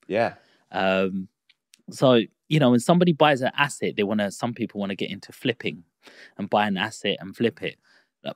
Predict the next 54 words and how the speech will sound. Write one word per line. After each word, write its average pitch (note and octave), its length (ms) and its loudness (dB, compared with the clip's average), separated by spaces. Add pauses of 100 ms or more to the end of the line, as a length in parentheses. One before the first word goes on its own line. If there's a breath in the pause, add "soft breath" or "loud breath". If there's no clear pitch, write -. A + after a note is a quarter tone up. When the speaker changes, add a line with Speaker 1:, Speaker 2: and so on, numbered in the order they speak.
Speaker 2:
my, C#3 200 2
my C3 200 2
granddad B2 420 2
did G#2+ 160 -4
that F2+ 120 -4
in F2+ 80 -8
the F#2+ 80 -6
sixties - 600 -8
and F2+ 140 -10
he G2 140 -4
bought F2+ 280 -4
a F2+ 100 -8
property - 460 -8
for G2+ 140 -10
two A2 260 -6
thousand G#2 380 -2
pound F#2+ 320 -4
and F#2 160 -12
thought G2+ 200 -6
he G#2 140 -10
was F2+ 180 -10
a F2+ 80 -8
G F#2 300 -6
when E2 140 -12
he E2+ 100 -10
goes, F2 320 -8
"Yeah, F#2 140 -6
six - 260 -14
months G2 160 -10
later, F#2 400 -6 (320 loud breath)
we're A2 80 -6
selling F#2 300 -8
it - 100 -14
for - 60 -20
six - 260 -4
thousand." E2 420 -6 (440 soft breath)
And G#2+ 100 -6
then G2+ 140 -2
I F#2+ 60 -6
think A2 260 -4 (300)
around B2 220 0
the A2+ 60 0
late A#2 300 0
seventies, G2 400 -8
there G2+ 100 -4
was F#2+ 140 -12
a G2+ 80 -8 (100)
big G2+ 220 -8
inflation G2+ 720 -8
sort F2 360 -6
of - 80 -20 (360)
hike, - 400 0
et - 100 -12
cetera. - 400 -4